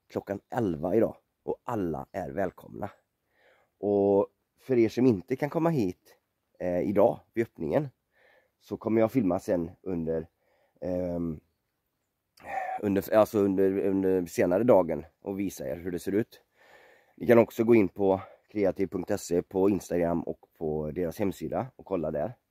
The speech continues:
Eh, men nu, nu får det bli en liksom lite mysteriskt innan, innan, eller mystiskt innan vi har öppnat.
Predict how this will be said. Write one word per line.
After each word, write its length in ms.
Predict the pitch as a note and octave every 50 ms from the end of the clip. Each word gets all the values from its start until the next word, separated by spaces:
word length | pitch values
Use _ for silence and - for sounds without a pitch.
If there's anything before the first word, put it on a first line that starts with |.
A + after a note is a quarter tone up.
| _ _ _ _ _ _ _ _ _ _ -
Eh, 340 | D2 D#2 D#2 E2+ D#2+ D#2 D2+ -
men 200 | - A2+ A2 A#2
nu, 260 | A#2 A#2 A#2 A#2 A2+ - _ _ _ _ _ _ _ _ _ _ _ _ _
nu 120 | - G#2+
får 160 | G2 - A2+ A2
det 60 | G2+
bli 200 | G2 F#2+ F#2+ F#2
en 80 | F2
liksom 260 | F2+ F2+ - - F#2 F2
lite 200 | F2 - - E2+
mysteriskt 720 | F#2+ F#2 - - - F2+ E2+ D#2 E2 - - - _ - -
innan, 400 | G2 F#2 F2 E2 D#2 D#2+ E2+ F2+ -
innan, 220 | - F#2 F#2 F2
eller 140 | E2 F2 F2
mystiskt 520 | G2+ G#2 - - - - E2 - - _ _
innan 240 | - F#2+ F2 D#2+ E2
vi 80 | D#2+
har 80 | D#2+ D#2
öppnat. 420 | E2+ - _ - C2+ C2 D2 -